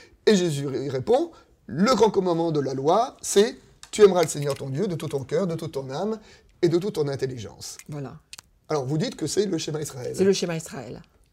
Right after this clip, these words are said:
Speaker 1: C'est-à-dire,
Speaker 2: Hein ?
Speaker 1: on peut dire, euh, c'est,
Speaker 2: Alors, le
Speaker 1: le
Speaker 2: schéma,
Speaker 1: schéma Israël, c'est quoi
Speaker 2: alors, le
Speaker 1: exactement
Speaker 2: schéma
Speaker 1: pour,
Speaker 2: Israël,
Speaker 1: euh,
Speaker 2: le schéma Israël, donc, c'est vraiment un texte fondamental du, du judaïsme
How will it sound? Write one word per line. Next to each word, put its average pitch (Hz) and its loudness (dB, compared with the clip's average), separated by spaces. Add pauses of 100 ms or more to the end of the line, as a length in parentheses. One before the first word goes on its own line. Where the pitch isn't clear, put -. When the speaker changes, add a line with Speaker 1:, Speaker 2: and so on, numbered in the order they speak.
Speaker 1:
C'est-à-dire, 156 0 (100)
Speaker 2:
Hein ? - -12
Speaker 1:
on 135 -8
peut 139 -6
dire, 139 -4
euh, 139 2
c'est, 165 -2
Speaker 2:
Alors, 185 6
le 196 8
Speaker 1:
le 214 8
Speaker 2:
schéma, 202 6
Speaker 1:
schéma 220 8
Israël, 214 6
c'est 180 6
quoi - 6
Speaker 2:
alors, 202 10
le 220 8
Speaker 1:
exactement 254 6
Speaker 2:
schéma 240 6
Speaker 1:
pour, - 2
Speaker 2:
Israël, 214 4
Speaker 1:
euh, 190 4
Speaker 2:
le 214 6
schéma 247 2
Israël, 208 2
donc, 185 -4
c'est 196 2
vraiment 208 0
un 180 -2
texte 180 -6
fondamental 190 -6
du, 156 -8
du 160 -10
judaïsme 165 -4